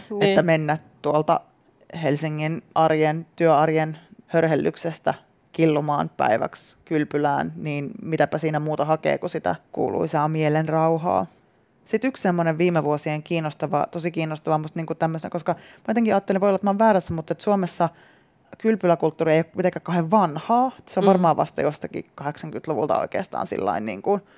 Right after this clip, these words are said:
Speaker 1: tullut osaksi tämmöistä
Speaker 2: Varmaan
Speaker 1: niinku
Speaker 2: semmoinen keuhkoparantola-ajattelu, joku Paimion parantola ja kaikki semmoiset, niin se on varmaan se edellinen aalto.
Speaker 1: Joo, ja
Speaker 2: Ja
Speaker 1: Lempäälässä
Speaker 2: sitten
Speaker 1: on samalla tavalla tämmönen niinku vesihoitola,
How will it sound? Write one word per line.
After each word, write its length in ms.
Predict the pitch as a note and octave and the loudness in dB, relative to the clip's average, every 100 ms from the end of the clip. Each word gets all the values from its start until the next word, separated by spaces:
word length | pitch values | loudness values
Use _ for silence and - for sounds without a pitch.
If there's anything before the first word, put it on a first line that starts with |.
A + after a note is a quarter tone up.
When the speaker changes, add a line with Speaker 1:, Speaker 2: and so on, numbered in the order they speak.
| _ _ _ | _ _ _
Speaker 1:
tullut 240 | - A2+ - | -2 -2 -4
osaksi 400 | - F2+ - - _ _ - | -2 -2 -2 -12 _ _ -4
tämmöistä 420 | - G3+ - G#3 | -2 -2 -2 0
Speaker 2:
Varmaan 160 | A3+ | 2
Speaker 1:
niinku 80 | A3+ | 2
Speaker 2:
semmoinen 240 | A3+ A3+ A3+ | 0 -2 -2
keuhkoparantola-ajattelu, 1400 | B3 A3+ - C#3+ C3+ C3+ C3+ D#3 - E2+ G2 D#3+ - C3+ | 0 0 -4 -6 -4 -2 -6 -8 -6 -4 -4 -6 -8 -12
joku 160 | C#3+ - | -12 -2
Paimion 600 | F#3 E3 D#3 D3 D3 D3 - | 4 4 4 0 -4 -6 -2
parantola 640 | D#3 D#3+ F3 G3 - - | 0 0 -4 -6 -4 -2
ja 120 | G3 | -4
kaikki 280 | - - D#3+ | -6 -8 -4
semmoiset, 340 | E3 D#3+ D#3 | -4 -4 -6
niin 100 | D#3 | -10
se 140 | D3+ F3+ | 0 0
on 60 | |
varmaan 300 | D#3+ D3+ D3 | 2 0 -2
se 260 | D3 - - - | -2 -4 -4 0
edellinen 640 | E3 E3 D3+ D3+ D3+ - | 4 4 4 0 -2 0
aalto. 400 | - D#3+ F3+ - | 2 4 4 4
Speaker 1:
Joo, 100 | C4+ | 4
ja 100 | A3 | 6
Speaker 2:
Ja 40 | A3+ | 6
Speaker 1:
Lempäälässä 440 | C#4 F#3 D3+ D#3 | 6 6 6 4
Speaker 2:
sitten 160 | D#3+ A2+ | 2 -2
Speaker 1:
on 80 | D3+ | 0
samalla 280 | D#3+ D3+ | 2 2
tavalla 320 | D3 C#3 F#2+ D3 | 2 2 2 0
tämmönen 440 | C#3+ C3 C#3+ C#3+ | -2 -2 -6 -6
niinku 200 | C#3 D3 | -6 -2
vesihoitola, 720 | D#3 D3+ D3+ D3 C3+ G2 C#3 | -2 0 0 0 0 2 0